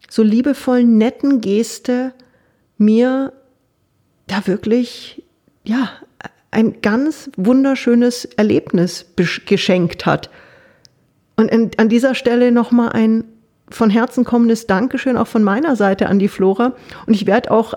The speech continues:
auf jeden Fall ihr davon berichten, dass, dass sie den Podcast hört, dass sie das wirklich auch, auch dieses, dieses Dankeschön wirklich auch bei ihr ankommt, weil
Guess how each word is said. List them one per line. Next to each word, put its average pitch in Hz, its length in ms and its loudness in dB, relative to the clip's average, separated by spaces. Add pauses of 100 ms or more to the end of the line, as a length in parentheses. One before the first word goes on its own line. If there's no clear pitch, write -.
auf 202 140 -2
jeden 226 240 2
Fall 240 260 0
ihr 226 140 2
davon 220 440 0 (300)
berichten, 247 320 0
dass, 208 300 -2
dass 208 160 -2
sie 233 80 2
den 208 160 2
Podcast 240 500 0
hört, 254 180 0
dass 254 120 0
sie 240 80 -2
das 233 180 -4
wirklich 285 340 -4
auch, 247 220 -2 (400)
auch 226 220 -2 (120)
dieses, 233 400 0
dieses 226 320 0
Dankeschön 262 580 0
wirklich 247 280 -2
auch 233 100 -4
bei 240 140 0
ihr 233 180 2
ankommt, 220 540 0
weil 226 320 0